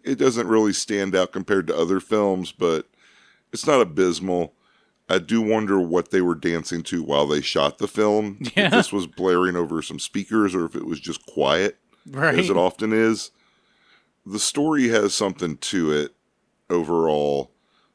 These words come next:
Speaker 1: There's something there that could really be, uh, dug out a little bit more, and I, I think you would have a finer film.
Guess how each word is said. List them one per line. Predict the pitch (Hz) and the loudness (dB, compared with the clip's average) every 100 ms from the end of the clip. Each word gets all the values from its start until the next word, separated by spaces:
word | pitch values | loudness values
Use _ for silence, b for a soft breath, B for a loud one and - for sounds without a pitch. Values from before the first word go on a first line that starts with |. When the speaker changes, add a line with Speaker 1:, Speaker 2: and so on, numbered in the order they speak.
| _ | _
Speaker 1:
There's | - 110 | -10 -6
something | - 170 123 113 | -6 -4 -2 4
there | 107 101 98 | 6 6 4
that | 98 95 | -2 -4
could | 101 | -2
really | 98 98 92 | 2 2 2
be, | 82 85 82 80 73 76 - - | 0 -2 -2 -4 -6 -8 -10 -4
uh, | 80 73 71 | -2 -2 -2
dug | - 90 85 | 0 2 4
out | 80 76 - | 2 0 -2
a | |
little | 80 78 73 | -6 -6 -6
bit | 65 82 - | -4 -4 -4
more, | 82 78 67 67 69 | -4 -4 -2 -4 -4
and | 76 71 | -6 -4
I, | 69 - | -4 -6
I | 78 | -10
think | 80 82 | -10 -4
you | |
would | 80 | -2
have | 76 71 | -2 -4
a | |
finer | - 76 73 71 67 | -6 -4 -4 -6 -10
film. | - 78 69 64 64 | -10 -10 -8 -10 -14